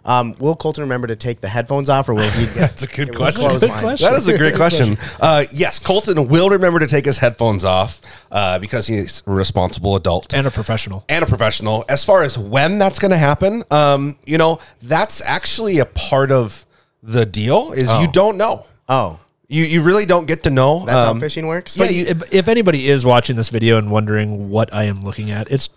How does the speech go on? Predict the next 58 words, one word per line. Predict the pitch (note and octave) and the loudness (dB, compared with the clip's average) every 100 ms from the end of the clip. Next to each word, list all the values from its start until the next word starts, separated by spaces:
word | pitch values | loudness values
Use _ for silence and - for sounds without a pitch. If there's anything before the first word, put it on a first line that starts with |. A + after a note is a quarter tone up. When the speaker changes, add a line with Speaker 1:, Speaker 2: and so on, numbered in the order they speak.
| _ _ _ _ | _ _ _ _
Speaker 3:
it's | - - - | -14 -12 -8
just | A2 - | -6 -6
the | G2+ | -8
flasher. | G2 F#2 - G2 - | -8 -8 -8 -10 -10
Just | A#2 | -4
Speaker 1:
Yeah, | D3+ F#3+ | 0 2
you, | D#3 D4+ | 0 -4
Speaker 2:
It's | D3 | 0
just | F3 - | 0 2
the | C#3+ | 0
Speaker 1:
there's | - | 2
Speaker 2:
flasher | E2+ - | 0 0
Speaker 1:
a | G2 | 0
Speaker 2:
on | |
Speaker 1:
lot | F#3 | 2
Speaker 2:
the | G#3+ | 0
Speaker 1:
of | |
Speaker 2:
side. | G3+ | 0
Speaker 1:
colors | F#3+ F3 C3+ | 2 2 2
on | C3 | 0
that | B2+ A#2 | 2 2
little | B2 A#2 G#2+ G2+ F#2+ F#2+ G2 A2+ B2+ - - - | 2 2 0 -2 -8 -12 -4 0 0 -2 -10 -4
Vexilar. | C#3 C#3+ D3 D3+ D3+ D#3+ E3+ F3+ G3+ | -2 0 -2 -2 0 0 -2 -2 -2
Speaker 2:
Yep, | G3 A2+ - - _ | 2 2 2 -6 _
there | G2+ A#2 | -2 0
you | B2+ | 2
go. | A2 G2 | 2 2
You | G2+ B2+ | 0 0
got | B2 C#3 | 2 2
it, | B2+ | 2
man. | G#2 G2 G#2 | 0 0 -2
Speaker 1:
Thank | G#2 C3+ - | -2 -2 -2
Speaker 2:
I, | |
Speaker 1:
you. | - | -2
Speaker 2:
you | E3+ B3 | 2 4
are | F#3 | 4
a | - | 2
professional | D3 A3 C4 C#4 F3 | 2 0 2 2 2
at | B2 | 2
Speaker 1:
Thank | A2 | -2
Speaker 2:
this. | F#2+ - | -2 -4
Speaker 1:
you. | - - | -12 -4
Speaker 2:
Jacob, | G3 B3 | -2 0
why | F#3 | 0
don't | C4+ G#3 | 0 -2
you | B3 | -6
just | D#4+ | -4
give | - C3+ | -2 -2
us | B2+ | -2
the | B2 | -2
fishing | A#2+ - F#2+ | -2 -2 -6
report? | F#2+ F2+ E2 - | -4 -4 -2 0
Speaker 1:
Uh, | F3+ F3+ F#3 | 2 2 2
you | A3+ | 0
know, | E3+ C#3+ | 0 2
they're | D3+ G#3 | 2 2
down | C3+ | 0
there. | D#3+ | -2